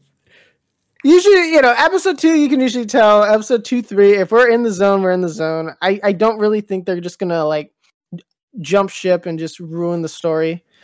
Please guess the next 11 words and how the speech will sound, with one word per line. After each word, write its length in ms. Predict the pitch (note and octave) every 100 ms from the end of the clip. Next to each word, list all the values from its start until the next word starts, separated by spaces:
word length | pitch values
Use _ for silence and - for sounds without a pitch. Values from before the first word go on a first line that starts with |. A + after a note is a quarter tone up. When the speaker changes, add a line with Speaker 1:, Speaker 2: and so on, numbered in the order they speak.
| -
Speaker 2:
right? 240 | F3+ F3+ F3+
Speaker 1:
Uh, 40 | - - -
I 60 | -
hope 140 | -
Speaker 2:
Um, 400 | F3+ E3 D3+ C#3 _ _ _ _ _ _ _ -
Speaker 1:
not. 80 | F3
Speaker 2:
but, 320 | A3 G#3+ F#3+ - _ -
<sighs> 340 | - - -
'cause 160 | C4+ A#3+
it's 160 | A#3
like, 240 | C#4+ C4